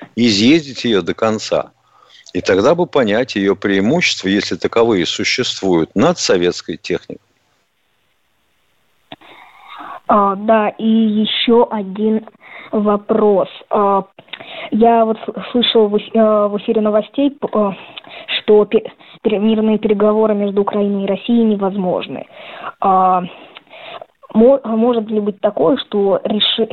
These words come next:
Speaker 2: решение примет не Зеленский, а кто-то другой из Верховной Рады?
Speaker 1: Ну, в Верховной Раде у них дофига народу, который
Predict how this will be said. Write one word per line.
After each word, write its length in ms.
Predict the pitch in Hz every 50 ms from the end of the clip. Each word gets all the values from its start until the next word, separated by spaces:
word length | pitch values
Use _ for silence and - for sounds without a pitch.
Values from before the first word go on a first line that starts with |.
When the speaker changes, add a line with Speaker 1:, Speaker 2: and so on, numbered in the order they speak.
| - - - _ - - - -
Speaker 2:
решение 880 | - 220 220 208 - - 247 254 262 247 240 233 220 220 214 214 202 - - 202 -
примет 300 | 214 226 214 214 208 - - - - - - - - -
не 300 | 202 190 226 226 220 214
Зеленский, 760 | 208 220 220 226 254 285 330 330 - - - 214 190 - - -
а 240 | 208 196 196 185
кто-то 280 | 185 - - 214 214 226 214 208 - 208 - - - - - -
другой 360 | 208 208 202 190 202 190 175
из 40 | 180 170
Верховной 440 | 175 175 - - 185 185 175 175 165
Рады? 320 | 175 170 170 170 170 185 - - - - - - - - _ _ _ _ _ _ _ _ _ _ _ _ _ _ _ _ _ _ _ _ _ _ _ _ _ _ _ _ _ _ _ _ _ _ _ _ _ _ _ _ _ _ _ _ _ - - - - - - - - _ _ _ _ _ _ _ -
Speaker 1:
Ну, 360 | - 196 226 233 240 240 233
в 60 | 208 180
Верховной 600 | 160 180 180 165 - 202 208 196 196 180 170 165
Раде 320 | 170 185 190 175 156 160
у 80 | 156 160
них 340 | 165 175 180 160 - - 131
дофига 460 | 120 131 - - 151 143 147 170 160
народу, 420 | 156 143 139 143 151 151 143 135
который 540 | 107 - 113 107 - 123 110 110 110 98 80